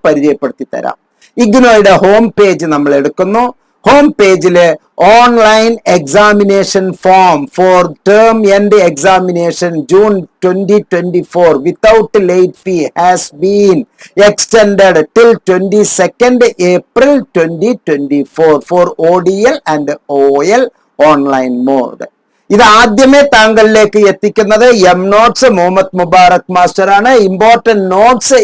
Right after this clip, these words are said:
ഇതിന്റെ അകത്ത് പ്രത്യേകിച്ച് പറഞ്ഞിട്ടുണ്ട്. ആർക്കാണ് ഈ പരീക്ഷ എഴുതാൻ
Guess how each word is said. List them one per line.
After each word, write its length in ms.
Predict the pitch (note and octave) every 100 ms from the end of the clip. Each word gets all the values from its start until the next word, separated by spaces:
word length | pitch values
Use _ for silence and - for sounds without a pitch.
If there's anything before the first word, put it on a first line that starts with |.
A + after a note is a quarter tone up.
| G3
ഇതിന്റെ 240 | F#3 F3+
അകത്ത് 280 | F3 F3+ G3 -
പ്രത്യേകിച്ച് 580 | D#3 - F#3 F#3+ E3+ G3+ F#3
പറഞ്ഞിട്ടുണ്ട്. 560 | F3+ F#3+ G#3 A3 A#3+ C#4 - C4 - F#3
ആർക്കാണ് 500 | A#3 A#3+ A#3+ A3 G#3 G3
ഈ 20 | F#3+ E3
പരീക്ഷ 420 | D#3+ F#3 G#3 G#3+ F#3 E3+
എഴുതാൻ 320 | F3+ G3